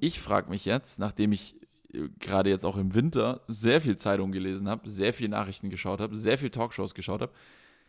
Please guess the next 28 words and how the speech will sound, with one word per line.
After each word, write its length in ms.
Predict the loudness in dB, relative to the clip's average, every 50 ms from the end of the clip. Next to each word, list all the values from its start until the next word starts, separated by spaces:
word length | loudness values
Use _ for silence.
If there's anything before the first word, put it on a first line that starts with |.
| _ _ _ _
kommt 440 | -10 -6 0 0 0 0 0 -4 -4
nach 200 | -2 -2 -2 0
der 140 | 0 -2 -2
Bundestagswahl 1040 | 0 0 0 0 0 -2 -4 -4 -6 -6 -6 -8 -4 -4 -2 -2 -2 -2 -4 -6 -8 -14 -20 -20 _ _ _ _ _ _ _ _ _ _ -12 -4
eine 220 | 0 2 2 2 0
Phase, 720 | -2 -4 -8 -8 -2 -2 0 0 0 -2 -2 -2 -2 -4 -6 _ -20 -20 -20 _ _ _
in 200 | -2 0 2 4
der, 500 | 4 6 6 6 6 6 4 2 2 2
äh, 240 | 2 2 2 2 2
was 120 | 0 0
weiß 40 | -2
ich, 140 | -2 -2 -4
Zeitungen, 880 | -2 2 4 4 4 4 2 0 2 0 0 0 0 -2 -4 -6 -8 -10 -16 -20 -16 _
Talkshows 720 | 2 4 6 6 6 4 2 2 4 4 4 4 2 0
und 100 | -4 -4
so 80 | -2 0
weiter, 260 | 2 2 2 2 0
also, 200 | 0 -2 -2 -4 -4
äh, 600 | -4 -4 -4 -6 -8 -10 -10 -10 -10 -10 -10 -10
guckt 280 | -8 -8 -8 -6 2 4
die 60 | 4
noch 160 | 4 4 2
jemand? 400 | -2 -4 -4 -4 -6 -6 -8 -4
Liest 320 | 0 2 2 2 2 2 0
noch 140 | -2 -2 -2
jemand 300 | -2 -2 -2 -2 -2 -2
dann 180 | -4 -4 -4
Zeitung, 480 | 0 0 0 0 0 -2 -4 -4 -4